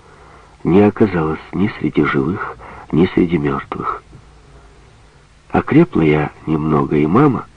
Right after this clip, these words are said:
взяла меня домой. Лежу в кровати, а она подходит и говорит: "И за что, доченька, нам, беднякам, страдания такие? Работаешь, работаешь,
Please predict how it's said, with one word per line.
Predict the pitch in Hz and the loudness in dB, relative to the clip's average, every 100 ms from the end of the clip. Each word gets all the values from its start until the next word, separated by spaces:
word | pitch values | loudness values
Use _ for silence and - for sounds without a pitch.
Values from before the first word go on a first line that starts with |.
| - | -16
взяла | - 78 90 | -4 0 0
меня | 113 78 165 | 0 -2 -2
домой. | 92 71 71 69 - - _ _ - _ - - - - - - | -4 -4 -6 -8 -14 -20 _ _ -20 _ -20 -20 -20 -20 -20 0
Лежу | - 202 156 | 4 6 4
в | |
кровати, | - 175 156 76 - - - - - - - - - | 2 -2 0 -2 -4 -4 -6 -12 -20 -20 -20 -20 -12
а | - 76 | -2 2
она | 80 | 2
подходит | - 85 - 110 127 127 | 2 -2 0 2 2 2
и | 90 | 2
говорит: | 82 76 73 76 - - - - | 2 2 0 -2 -6 -18 -20 -8
"И | - | -6
за | 76 78 | 0 0
что, | - 113 | 0 2
доченька, | 120 104 107 - 107 - | 4 4 2 0 -4 -2
нам, | 90 90 85 | 0 2 2
беднякам, | 82 76 80 - - 76 | 0 2 -2 0 -4 -4
страдания | - - 147 139 139 139 139 | -8 -8 -4 -4 -4 -6 -10
такие? | - - - - - - - - - - | -10 -12 -8 -8 -8 -16 -20 -20 -20 -16
Работаешь, | - - - 214 - 113 - - | -2 -2 2 2 2 -2 -2 0
работаешь, | 98 90 92 92 87 - | 2 2 0 0 -2 -4